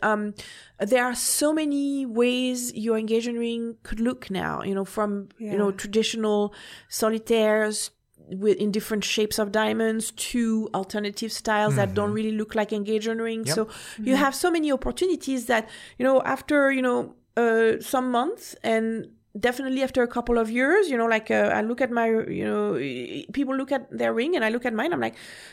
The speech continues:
Speaker 1: "Huh," you know, like, I look at other
Speaker 2: You want something, you wanna
Speaker 1: settings
Speaker 2: change it
Speaker 1: or, you know,
Speaker 2: out.
Speaker 1: like,
Speaker 2: Yeah.
Speaker 1: it, because you, you,
Speaker 2: Yeah.
Speaker 1: you, you get all these ideas when, you know, before you had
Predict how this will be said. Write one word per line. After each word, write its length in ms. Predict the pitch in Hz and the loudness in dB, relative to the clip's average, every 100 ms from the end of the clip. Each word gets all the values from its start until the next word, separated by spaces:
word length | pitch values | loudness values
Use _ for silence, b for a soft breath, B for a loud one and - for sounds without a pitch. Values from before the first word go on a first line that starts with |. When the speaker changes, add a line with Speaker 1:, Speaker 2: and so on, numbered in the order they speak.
| B | B
Speaker 1:
"Huh," 360 | B 523 571 466 | B 2 4 4
you 100 | 320 | 2
know, 120 | 285 | 2
like, 180 | 294 262 | 2 4
I 80 | 247 | 2
look 200 | 247 269 | 2 2
at 120 | 247 233 | 0 0
other 240 | - 240 247 | 0 4 6
Speaker 2:
You 40 | |
want 100 | 240 | 6
something, 300 | 240 262 285 | 6 4 4
you 260 | 262 254 254 | 4 4 4
wanna 140 | 226 | 4
Speaker 1:
settings 40 | 262 | 6
Speaker 2:
change 120 | 247 | 6
it 160 | 226 220 | 6 6
Speaker 1:
or, 60 | |
you 60 | 220 226 | 6 6
know, 40 | |
Speaker 2:
out. 40 | 226 | 4
Speaker 1:
like, 80 | |
Speaker 2:
Yeah. 220 | 240 214 180 | 6 4 4
Speaker 1:
it, 40 | |
because 280 | 277 330 294 B B B | 2 2 0 B B B
you, 160 | 247 330 | 6 6
you, 240 | 285 285 330 | 8 8 8
Speaker 2:
Yeah. 120 | 277 269 | 6 4
Speaker 1:
you, 80 | 302 294 262 240 | 6 4 2 2
you 60 | 285 | 4
get 160 | 294 - | 4 2
all 160 | 277 285 | 2 2
these 320 | 269 262 247 | 2 0 -2
ideas 720 | - 233 214 247 294 190 185 190 | -2 -2 0 0 0 0 -2 0
when, 300 | 240 240 240 | 0 0 0
you 60 | 247 | 0
know, 200 | 233 151 | -2 -2
before 800 | 220 254 - 302 294 262 262 262 B B B | -2 -2 -2 0 4 4 4 -2 B B B
you 140 | 240 | 0
had 260 | 240 247 | 2 2